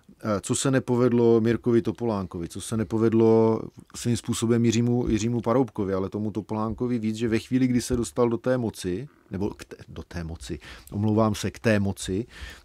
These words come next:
eh, tak vlastně, eh, začal tu komunikaci svým způsobem zanedbávat.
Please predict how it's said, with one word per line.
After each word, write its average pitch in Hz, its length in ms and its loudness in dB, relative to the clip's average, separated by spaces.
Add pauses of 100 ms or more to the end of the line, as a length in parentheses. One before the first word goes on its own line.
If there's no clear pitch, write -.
eh, - 40 -14 (1080)
tak 117 180 0
vlastně, 131 320 2
eh, 143 200 0 (720)
začal 123 440 2
tu 151 120 0
komunikaci 135 580 0
svým 131 200 -4
způsobem 135 480 -4
zanedbávat. 92 720 -2